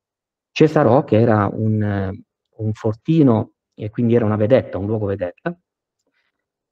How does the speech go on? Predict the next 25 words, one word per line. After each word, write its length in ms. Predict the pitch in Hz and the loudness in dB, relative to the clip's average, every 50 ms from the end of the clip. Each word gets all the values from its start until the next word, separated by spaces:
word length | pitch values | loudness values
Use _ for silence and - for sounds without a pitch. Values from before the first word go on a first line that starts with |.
| _ _ - | _ _ -6
e 140 | 180 175 - | -4 -4 0
poi 180 | - 214 196 | 2 4 4
San 160 | 151 - - 156 | 4 4 2 2
Salvatore. 400 | 170 156 170 175 175 196 123 110 | 2 2 2 2 2 0 0 0
San 140 | - 147 | -2 -4
Salvatore, 540 | 151 - 175 190 185 - 233 170 139 - - _ | -2 0 -2 -2 0 0 0 0 0 0 -2 _
le 320 | 139 143 - - 139 143 | -14 -14 -8 -4 -2 -2
notizie 320 | 151 151 151 185 - - | -2 -2 -4 -6 -4 -4
che 60 | 127 131 | -4 -2
ho 20 | |
trovato 320 | 131 135 151 147 - 113 | 0 -2 -2 -2 -4 -6
su 100 | 110 117 | -10 -10
San 140 | 117 - 139 | -8 -8 -10
Salvatore 300 | 131 - 127 131 147 143 | -8 -6 -6 -4 -4 -2
di 80 | 143 156 | -4 -4
Fitalia 320 | 180 185 185 139 135 113 | -6 -4 -4 -2 -4 -2
sono 120 | 113 120 120 | -4 -4 -4
molto 220 | 135 131 - - | -4 -4 -4 -6
importanti, 560 | 113 107 - 107 - - 104 95 92 90 98 | -6 -6 -6 -8 -8 -6 -6 -6 -6 -6 -6
perché 320 | - 139 139 - 156 151 _ | -6 -6 -4 -4 -4 -6 _
tutta 280 | - 254 247 254 - 143 | -4 -6 -4 -2 -2 0
la 80 | 135 | 0
valle 240 | 139 156 147 131 117 | 0 0 0 0 0
del 100 | 117 107 | -2 -4
Fitalia, 580 | 110 - 117 113 - 92 90 90 95 110 147 | -4 -6 -8 -6 -6 -6 -6 -6 -6 -6 -6